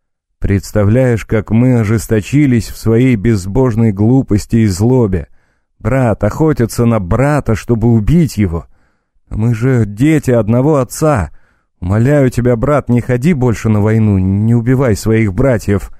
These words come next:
Он просительно склонился перед Угрюмым, тот качнул головой. «Все не так просто, брат.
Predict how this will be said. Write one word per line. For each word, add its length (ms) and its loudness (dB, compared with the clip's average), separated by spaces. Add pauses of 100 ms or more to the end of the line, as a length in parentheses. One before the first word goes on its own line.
(420)
Он 240 0
просительно 680 0
склонился 680 0
перед 340 0
Угрюмым, 600 2 (420)
тот 180 0
качнул 480 0
головой. 640 0 (640)
«Все 480 0
не 160 4
так 340 -2
просто, 540 0
брат. 560 -6